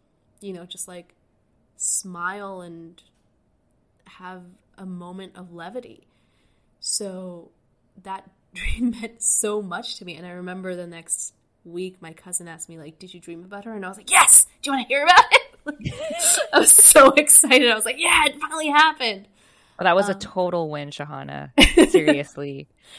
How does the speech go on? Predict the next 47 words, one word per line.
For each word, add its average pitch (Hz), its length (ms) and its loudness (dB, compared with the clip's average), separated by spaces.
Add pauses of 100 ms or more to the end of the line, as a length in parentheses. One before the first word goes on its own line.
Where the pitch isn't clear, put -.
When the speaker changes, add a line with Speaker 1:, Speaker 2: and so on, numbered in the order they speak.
(100)
Speaker 2:
No, 208 100 -4
even 233 240 0
if - 80 -8
it 240 40 -4
was 208 100 -2
just 190 160 -10
a 185 60 -4
flash, 233 640 -6
if 190 140 -16
it - 20 -14
was 185 140 -14
just 185 140 -16
a 170 100 -12
moment, 196 400 -12 (420)
that - 320 -4 (240)
really, 190 460 -4
I 175 80 -2
do 180 220 -8
believe 175 340 -8
that 151 220 -6
was 180 140 -6
a 160 60 -8
lot 156 440 -2
of 156 80 -8
trouble 139 500 -10
for - 160 -18
your 139 160 -14
mom 139 280 -14
to, 139 100 -18 (180)
to - 180 -14
arrange. 135 640 -12
Speaker 1:
Yeah. 220 300 -16 (580)
Speaker 2:
'Cause 147 160 -10
that's, 151 400 -6 (140)
I - 80 -14
mean, 175 300 -12 (160)
like, 247 200 -6
we, 226 260 -12
I 226 100 -4
think 311 160 -10
our 254 80 -2
brains 180 240 -6
are 170 40 -8
just 165 200 -12
such - 240 -10
complex - 760 -12
things. - 520 -14